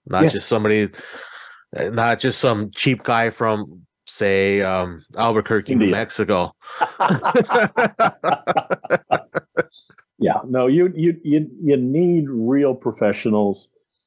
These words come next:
Speaker 2: Uh, you don't need, uh, internet,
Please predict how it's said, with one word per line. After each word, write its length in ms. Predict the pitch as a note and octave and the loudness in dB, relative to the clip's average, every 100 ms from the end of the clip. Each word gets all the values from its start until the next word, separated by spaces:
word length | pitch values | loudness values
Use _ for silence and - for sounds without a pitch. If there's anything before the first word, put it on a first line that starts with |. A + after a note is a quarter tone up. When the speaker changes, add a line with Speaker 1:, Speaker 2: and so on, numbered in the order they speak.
| _ - | _ -4
Speaker 2:
Uh, 300 | G#2 G2 G2 | 0 2 0
you 180 | A#2+ G#2 | -2 -2
don't 300 | G2+ B2+ B2 | 2 2 2
need, 420 | B2 A#2 A2+ F#2+ - - | 0 2 2 -2 -8 -6
uh, 220 | - F#2+ - | -6 -6 -6
internet, 520 | C3 A#2+ A#2 A2 G#2+ | -2 0 2 2 0